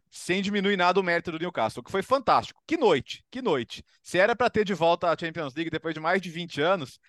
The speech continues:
eu acho que, assim, independentemente de como termine essa Champions, vai ser aquelas noites que, pô, igual, igual o hat-trick do Asprilla contra o Barcelona,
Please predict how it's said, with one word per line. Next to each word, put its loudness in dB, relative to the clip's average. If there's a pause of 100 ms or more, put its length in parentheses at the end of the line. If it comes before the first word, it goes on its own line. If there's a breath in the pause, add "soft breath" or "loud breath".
(140)
eu 0
acho 0
que, -8
assim, -8
independentemente -6
de -14
como 0
termine -2
essa -2
Champions, -6 (320)
vai 2
ser -2
aquelas 2
noites -2
que, -8
pô, 2
igual, 6 (120)
igual 4
o 0
hat-trick -2
do 0
Asprilla -2
contra -6
o -2
Barcelona, -4